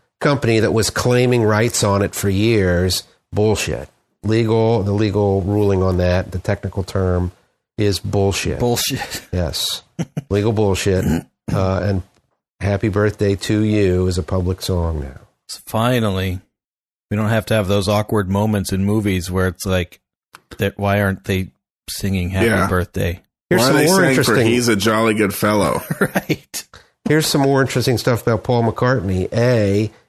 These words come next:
Speaker 1: in Britain, cop songs become the public domain after fifty years. And so Beatles songs written in sixty-three and sixty-four are entering the public domain. And,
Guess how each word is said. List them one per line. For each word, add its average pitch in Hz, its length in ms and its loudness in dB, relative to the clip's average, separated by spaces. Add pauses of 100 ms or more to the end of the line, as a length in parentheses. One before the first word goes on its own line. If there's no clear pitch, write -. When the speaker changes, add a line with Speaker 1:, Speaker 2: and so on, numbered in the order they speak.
Speaker 1:
in 107 240 0
Britain, 120 580 0 (380)
cop 131 320 -2
songs 139 380 2
become 131 360 0
the 117 60 2
public 135 380 -2
domain 120 400 2
after 110 260 0
fifty 127 400 -2
years. 113 640 0
And 107 160 -2
so 113 180 0
Beatles 127 320 0
songs 113 760 0 (580)
written 117 240 0
in 107 80 0
sixty-three 131 600 0
and 110 120 0
sixty-four 117 680 -2
are 92 100 0
entering 92 260 0
the 92 80 -2
public 92 380 -4
domain. 87 680 -2 (400)
And, 104 540 0